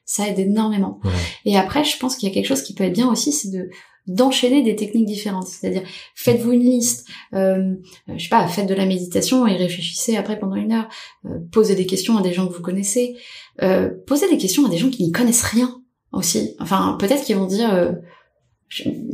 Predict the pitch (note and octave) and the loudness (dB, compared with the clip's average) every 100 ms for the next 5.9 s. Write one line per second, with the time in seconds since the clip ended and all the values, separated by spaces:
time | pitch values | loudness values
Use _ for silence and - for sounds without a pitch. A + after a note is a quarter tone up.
0 | - - F#3 - G#3+ A#3 A#3+ F#3 F3 F3 | -4 0 0 2 4 4 4 0 -2 -2
1 | F3+ F#3+ G3+ F#3 E3+ E3+ E3+ F3+ F3 F3+ | 0 0 0 0 -2 -2 -4 -2 -2 -2
2 | E3+ F#3 F3 G3 G3+ G3+ G3 F#3 E3+ - | -2 -4 -4 0 2 2 0 -2 -6 -6
3 | B2 - - - F#3+ F#3+ F3 G#3+ F#3+ F3+ | -6 -2 -2 -2 -2 -2 0 0 2 2
4 | F3 E3+ G3+ C#4+ D#4 A3 F#3+ F3+ E3+ - | 2 2 4 4 4 0 0 -2 -2 2
5 | A#3+ F#3 F#3+ F#3 F#3 E3 F3+ - C4+ | 2 2 -2 -2 -2 -2 -4 0 0